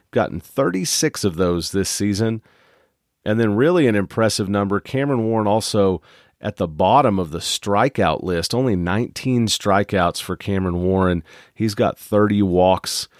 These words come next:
this season. So really doing a good job up there,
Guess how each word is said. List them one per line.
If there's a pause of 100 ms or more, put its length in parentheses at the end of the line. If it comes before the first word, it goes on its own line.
(260)
this
season.
So
really
doing
a
good
job
up
there,